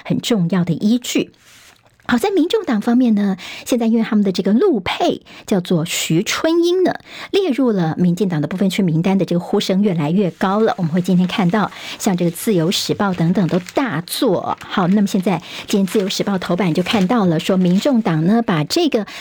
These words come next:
过去当过中国大陆干部的这个女子列入不分区这个陆配，赖清德说台湾的国安会更加的危险。好，那么今天我们会看到像是赖清德他昨天用了这个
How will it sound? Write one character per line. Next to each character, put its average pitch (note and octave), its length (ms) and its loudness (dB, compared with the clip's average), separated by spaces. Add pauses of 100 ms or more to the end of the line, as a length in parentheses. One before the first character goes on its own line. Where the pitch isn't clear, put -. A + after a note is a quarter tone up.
(120)
过 F4+ 160 2
去 - 120 -6
当 A#3 160 2
过 A3+ 120 2
中 G#3 160 0
国 A3 80 2
大 A3+ 160 2
陆 G3+ 100 2
干 G#3+ 340 2
部 A3+ 220 2
的 F3 160 2
这 F3+ 140 0
个 F3+ 100 2
女 D#3+ 240 2
子 F#3+ 220 -2
列 F#3 180 2
入 F3 140 0
不 F#3 120 0
分 F#3 240 0
区 F3+ 220 -2
这 F3+ 80 -2
个 G3 100 2
陆 B3+ 200 2
配， - 360 -2 (280)
赖 A#3+ 240 0
清 G#3 260 2
德 D#3+ 160 0
说 F3 420 0 (160)
台 E3 280 0
湾 F3+ 180 2
的 E3+ 80 2
国 D3 300 -2
安 F3+ 260 0
会 F3+ 220 0
更 F3 260 0
加 F3+ 300 0
的 D3+ 180 0
危 D3+ 300 2
险。 - 400 -2 (300)
好， G#3 200 0
那 G3+ 80 4
么 A#3 100 4
今 F#3+ 300 0
天 F#3+ 400 0 (300)
我 F3 80 2
们 D#3+ 120 0
会 G3+ 120 -2
看 G3 200 0
到 F#3+ 120 2
像 F#3 180 0
是 F3+ 160 -2
赖 F#3 180 2
清 G3 220 0
德 F3 140 0
他 F#3 100 0
昨 F3 180 -2
天 G3 220 0
用 G3+ 220 2
了 E3 100 0
这 D#3 100 -4
个 F3 120 0